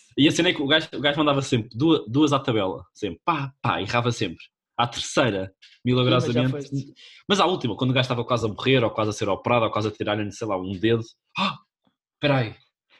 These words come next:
Speaker 2: Já me
Speaker 1: Logo
Speaker 2: lembrei,
Speaker 1: com
Speaker 2: já me lembrei.
Speaker 1: com, <laughs> com a sua, com a sua bengalinha a dar nos, nos, como é que se, nos painkillers, como é que isso se chama? Nos
Speaker 2: Analgésicos.
Speaker 1: Ah,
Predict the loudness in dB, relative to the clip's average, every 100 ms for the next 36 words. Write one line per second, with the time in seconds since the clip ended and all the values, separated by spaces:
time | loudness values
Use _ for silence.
0 | -4 2 4 6 6 4 4 4 6 6
1 | 6 4 2 2 0 0 0 0 -2 -6
2 | -12 -6 -2 0 -2 0 2 2 2 2
3 | 2 2 2 2 2 -2 0 0 0 -2
4 | -4 -6 -10 -6 -2 0 -2 -6 -14 _
5 | _ _ _ _ -14 -10 -6 -4 -6 -6
6 | -10 _ -14 -14 _ -10 -10 -6 -6 -4
7 | -4 -6 -2 -2 -2 -6 -12 -12 -8 -8
8 | -8 -10 -10 -10 -12 -14 -16 -18 -20 _
9 | _ _ _ _ _ _ _ -8 -6 -4
10 | -6 -8 -16 -16